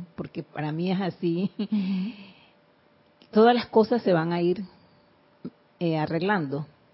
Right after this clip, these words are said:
Speaker 1: porque puedes tener una, una situación bien difícil, pero cuando uno invoca el amor divino, primero que nada, antes de, de, de entrar en, en detalles,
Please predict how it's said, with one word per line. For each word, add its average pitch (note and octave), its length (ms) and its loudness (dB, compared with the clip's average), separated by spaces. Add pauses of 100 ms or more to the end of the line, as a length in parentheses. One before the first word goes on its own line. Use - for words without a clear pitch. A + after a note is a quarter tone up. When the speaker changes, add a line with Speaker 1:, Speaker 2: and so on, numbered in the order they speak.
(300)
Speaker 1:
porque E3+ 400 0
puedes F3+ 320 2
tener F3+ 280 0
una, G3+ 220 -2
una F#3 140 -2
situación F#3 560 -2
bien A3+ 220 2
difícil, G#3+ 540 -6
pero D#3+ 340 0 (400)
cuando E3+ 240 2
uno G#3+ 120 4
invoca G#3+ 360 2
el G3 80 0
amor F3 300 0
divino, F3+ 380 2
primero F3 420 -2
que E3+ 140 -4
nada, D#3+ 260 -4
antes F#3 420 -4
de, D#3+ 240 -4
de, - 340 -12 (160)
de D#3 100 -8
entrar E3 320 -4
en, F3 100 -2
en D#3+ 340 -4
detalles, F3 640 2